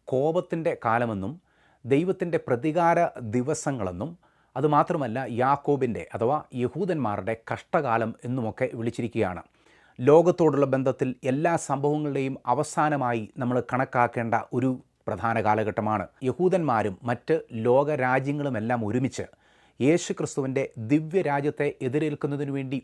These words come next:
ഒരുക്കപ്പെടുന്ന ഒരു കാലഘട്ടമാണ്. ഈ കാലഘട്ടത്തിൽ ഭരിക്കുന്നതിനു വേണ്ടി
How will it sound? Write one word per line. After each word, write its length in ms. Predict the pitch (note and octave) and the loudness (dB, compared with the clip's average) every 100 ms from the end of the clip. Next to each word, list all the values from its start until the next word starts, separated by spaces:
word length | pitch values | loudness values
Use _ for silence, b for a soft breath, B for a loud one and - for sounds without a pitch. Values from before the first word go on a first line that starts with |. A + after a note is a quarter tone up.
| - | -2
ഒരുക്കപ്പെടുന്ന 680 | B2+ F3 - F3 C3 A#2+ A2+ | 0 0 0 0 0 0 0
ഒരു 160 | A#2+ A#2+ | -2 2
കാലഘട്ടമാണ്. 600 | A2 A2 G#2 F#2+ F2 D#2 b b b b | 2 2 0 -2 -4 -12 b b b b
ഈ 120 | E3+ A3 - | -4 -4 0
കാലഘട്ടത്തിൽ 760 | C#3 D3 E3 D3 - C3 C#3+ - | 0 2 0 -2 -4 -6 -6 -6
ഭരിക്കുന്നതിനു 720 | - B2 C#3+ - F3 D#3+ D3 | -8 -6 -4 -2 -2 0 -2
വേണ്ടി 300 | G#2 G2 A2 | -2 -4 -6